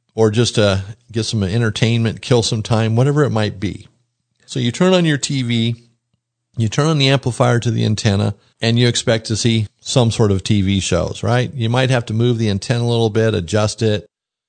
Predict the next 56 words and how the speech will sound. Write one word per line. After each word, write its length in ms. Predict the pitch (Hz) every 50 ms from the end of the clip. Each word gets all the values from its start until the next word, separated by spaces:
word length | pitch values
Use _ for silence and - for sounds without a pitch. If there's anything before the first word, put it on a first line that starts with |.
| _ _ _ _ _
Maybe 200 | - 110 110 113
you 80 | 113 110
look 240 | 107 113 117 117 120
outside, 560 | 110 92 82 - - 113 107 107 107 107 101
see 140 | - - 113
your 160 | 110 104 95
neighbor's 500 | 95 101 104 110 107 104 101 95 90 -
antenna 420 | 101 101 - - 113 107 104 101
where 180 | 98 98 98 101
it's 180 | 107 107 -
pointing. 480 | - - - 107 104 101 104 104 104 104
You 100 | 95 90
kinda 220 | - 110 104 107
adjust 400 | 101 95 92 104 101 104 - -
yours 200 | 107 104 101 98
the 80 | - 95
same 320 | - - 110 104 104 98
way, 280 | 98 98 98 101 104 104
you 180 | 101 98 98 98
know, 160 | 101 98 98
so 140 | - - 98
you 40 |
don't 120 | 95 98 92
have 100 | 95 90
to 80 | 87
spend 260 | 87 - - 104 104 98
as 140 | 92 85
much 300 | 92 101 98 92 - -
time. 400 | - 104 98 98 98 101 101 98 - _ _ _ _ _ _ _ _ _ -
And 420 | 123 127 127 127 131 131 127 113 - - - _ _ _ _ _ _ _ -
it 100 | 143 131
doesn't 260 | 147 139 147 170 170
work. 380 | 226 269 339 349 - - - - - - - - _ _ _ _ _ _ _
What 160 | - 143 156 185
happened? 520 | 190 214 254 285 - - - 95 95 - - - _ _ _ _ -
It 60 | -
worked 240 | 120 131 160 175 160
the 80 | - 143
last 260 | 147 190 208 208 -
time 160 | - 196 180
we 80 | 160 151
were 80 | 143
camping, 500 | 131 - - 143 151 160 - 190 208 160
worked 280 | 131 143 170 165 - -
yesterday 480 | 160 202 208 208 - 226 175 160 165 165
at 100 | 160 165
this 160 | 151 131 -
other 240 | 156 196 202 175 156
R 180 | 147 151 147
V 180 | 135 143 143 139
park. 380 | - - 143 151 175 - -
Why 120 | - 143 151
doesn't 280 | 170 165 160 - -
it 40 | -
work 240 | - 139 131 131 -
today? 540 | - 165 165 165 - 95 92 - - -